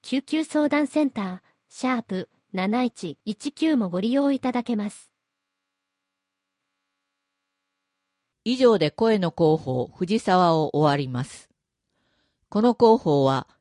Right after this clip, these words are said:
Speaker 2: 二千二十五年十二月十日発行の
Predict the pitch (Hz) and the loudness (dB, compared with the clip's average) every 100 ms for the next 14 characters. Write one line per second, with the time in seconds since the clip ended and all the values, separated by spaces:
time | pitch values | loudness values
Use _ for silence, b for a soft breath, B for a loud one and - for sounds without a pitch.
0 | _ 165 180 254 233 175 185 202 156 135 | _ -6 0 2 2 0 -2 -2 0 0
1 | 127 127 147 139 - _ _ 160 226 233 | -2 -4 -4 -6 -10 _ _ 0 2 4
2 | 214 175 165 - 214 214 202 196 185 - | 4 2 0 0 2 2 0 0 -2 -2
3 | 180 160 151 135 | 2 2 2 -2